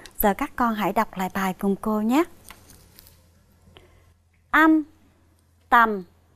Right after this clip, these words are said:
chăm chỉ, tắm, nằm. Ấp, gắt, cặp, da, thấp,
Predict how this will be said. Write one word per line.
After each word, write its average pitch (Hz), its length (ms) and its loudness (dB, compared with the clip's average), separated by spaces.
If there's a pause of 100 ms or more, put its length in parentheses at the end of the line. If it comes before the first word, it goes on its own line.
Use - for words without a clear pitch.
(320)
chăm 294 480 2
chỉ, 294 440 0 (640)
tắm, 269 300 4 (720)
nằm. 226 380 2 (1600)
Ấp, 403 180 2 (960)
gắt, 294 260 2 (800)
cặp, 247 240 2 (240)
da, 320 520 2 (520)
thấp, 349 220 0